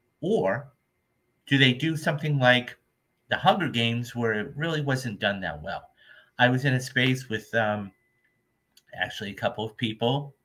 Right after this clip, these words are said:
about a week ago, you know, and, um, so I said, "Wouldn't it be great?"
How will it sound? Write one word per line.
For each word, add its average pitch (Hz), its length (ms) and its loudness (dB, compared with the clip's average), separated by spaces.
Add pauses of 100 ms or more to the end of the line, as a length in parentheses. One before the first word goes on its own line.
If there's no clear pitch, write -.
(180)
about 120 120 2
a 117 40 -2
week 220 240 -4
ago, - 180 -8 (880)
you 139 120 2
know, 104 340 -2 (440)
and, 107 600 0 (100)
um, 101 460 0 (1160)
so 113 680 0
I 117 120 4
said, 107 300 -2
"Wouldn't 139 340 0
it 214 100 -4
be 170 120 -4
great?" - 640 -4